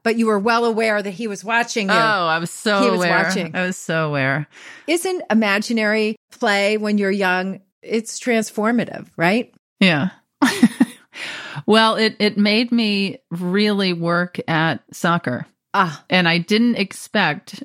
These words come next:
Speaker 2: Eddie Van Halen to care so much about my soccer playing, but he did.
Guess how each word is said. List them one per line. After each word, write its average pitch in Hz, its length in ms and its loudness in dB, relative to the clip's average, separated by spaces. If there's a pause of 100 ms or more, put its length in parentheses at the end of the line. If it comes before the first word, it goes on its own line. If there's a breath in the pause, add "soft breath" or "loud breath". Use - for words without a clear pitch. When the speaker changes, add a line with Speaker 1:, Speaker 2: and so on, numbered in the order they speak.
Speaker 2:
Eddie 180 240 2
Van 160 240 0
Halen 165 380 0
to 185 80 -2
care 202 300 0
so 160 220 -2
much 143 300 -2
about 147 480 0
my 151 220 2
soccer 208 420 0
playing, 143 380 0
but 156 200 0
he 196 160 2
did. 262 260 2